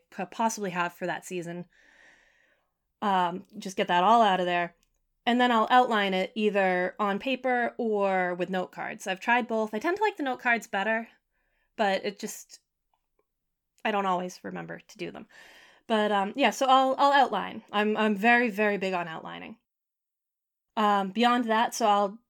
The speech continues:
you know, I'll draft it. I'll just, I'll bang out the draft. Um, I'm a big fan of the, like, how did I see it put? This sounds so bad, but I'm a big fan of the piles of garbage technique. And I will link this, this adorable comic that I found. Um,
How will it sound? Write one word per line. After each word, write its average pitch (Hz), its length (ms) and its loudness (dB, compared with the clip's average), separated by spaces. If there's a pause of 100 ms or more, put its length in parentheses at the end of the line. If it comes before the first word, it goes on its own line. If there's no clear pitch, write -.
(220)
you 226 100 0
know, 208 60 2
I'll 202 80 2
draft 202 320 4
it. 226 80 -4
I'll 196 120 -2
just, - 220 -18
I'll 196 200 -4 (580)
bang 247 320 2
out 220 160 4
the 190 80 -10
draft. - 540 -10
Um, 180 260 -2
I'm 208 160 -2
a 240 60 -2
big 226 200 -2
fan 202 500 -6
of 196 340 -8
the, 185 240 -4
like, 165 480 -6 (800)
how 262 100 -8
did 349 140 -2
I 302 100 0
see 190 220 -10
it - 120 -10
put? - 280 -12 (1040)
This 302 160 0
sounds 294 320 0
so 233 200 -4
bad, 175 360 -4 (680)
but 170 260 -6
I'm 254 140 4
a 370 80 0
big 339 140 0
fan 247 240 0
of 208 80 -6
the 202 80 -8
piles 190 320 0
of 175 80 -14
garbage 165 400 -8
technique. - 480 -20 (500)
And 175 240 0
I 202 140 2
will 240 180 0
link 214 200 -2
this, 180 140 -6
this 175 160 -10
adorable 208 520 0
comic 180 400 -8
that 180 120 -4
I 170 100 -4
found. 160 580 -12
Um, 160 420 -8